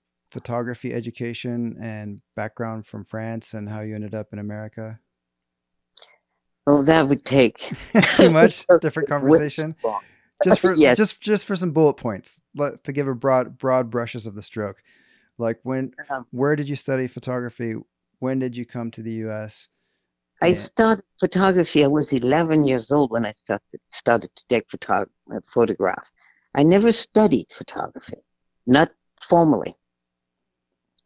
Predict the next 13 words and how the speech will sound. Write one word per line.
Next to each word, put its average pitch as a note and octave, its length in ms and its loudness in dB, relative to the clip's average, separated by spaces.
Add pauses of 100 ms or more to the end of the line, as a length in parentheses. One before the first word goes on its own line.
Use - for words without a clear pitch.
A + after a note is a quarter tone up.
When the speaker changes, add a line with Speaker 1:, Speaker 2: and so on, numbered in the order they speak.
(520)
Speaker 2:
And, A2+ 520 0
um, A2 560 0 (480)
but - 400 0 (640)
I B2+ 280 4
had, C3 260 0 (160)
uh, A2 280 -2 (1400)
a, - 240 -8 (240)
a D3+ 80 0
relative D3+ 640 2
in A2+ 120 0
my A2+ 100 2
family A2 460 0
that G#2+ 220 0